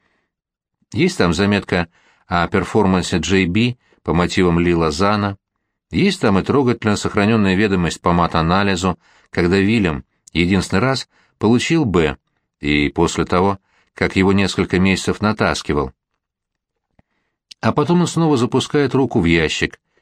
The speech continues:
который почти целиком занят не тонкими папками, а большой папкой-гармошкой,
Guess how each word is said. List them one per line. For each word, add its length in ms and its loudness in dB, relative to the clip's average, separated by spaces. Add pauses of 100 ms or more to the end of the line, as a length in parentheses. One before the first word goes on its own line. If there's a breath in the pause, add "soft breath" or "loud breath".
(120)
который 260 -2
почти 300 -2
целиком 480 0
занят 400 0 (220)
не 120 0
тонкими 520 0
папками, 600 -2 (520)
а 200 0
большой 400 -2
папкой-гармошкой, 1120 -2